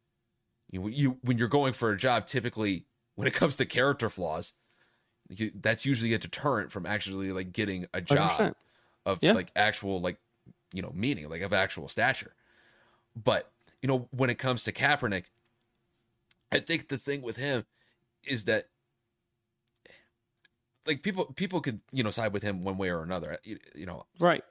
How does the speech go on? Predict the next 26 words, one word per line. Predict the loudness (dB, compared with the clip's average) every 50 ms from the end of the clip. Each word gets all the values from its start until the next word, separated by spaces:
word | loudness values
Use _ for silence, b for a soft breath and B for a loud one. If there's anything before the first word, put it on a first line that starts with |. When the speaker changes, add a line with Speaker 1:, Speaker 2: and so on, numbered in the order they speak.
| -4 2
Speaker 2:
Doesn't | 4 6 6 6 6
matter. | 6 6 6 6 4 4
Left, | 6 6 6 6 4 0
Speaker 1:
It, | 0 4
Speaker 2:
right, | 6 8 8 10 8 8 6
Speaker 1:
it, | 2 0 -2
Speaker 2:
po-, | -2 -4
Speaker 1:
it, | -4 -4 -2 0
Speaker 2:
the, | 0 0
Speaker 1:
it, | 0 0 2
Speaker 2:
the | 2
Speaker 1:
it, | 2 4
Speaker 2:
Democratic, | 4 4 4 2 2 4 6 8 8 8 6
Speaker 1:
it, |
Speaker 2:
Republic, | 4 4 6 6 6 6 6
it's | 4 4 4 4
Speaker 1:
it, | 6
Speaker 2:
irrelevant. | 8 8 8 8 6 4 0 0 2
Speaker 1:
it, | 2
it | 4
doesn't | 4 4 4 2 2
matter. | 2 2 0 2 2
Like, | 2 2 0 -2 _ -6
but | 0 0 0 2
it's | 0 -2 0 0
the, | 0 0 0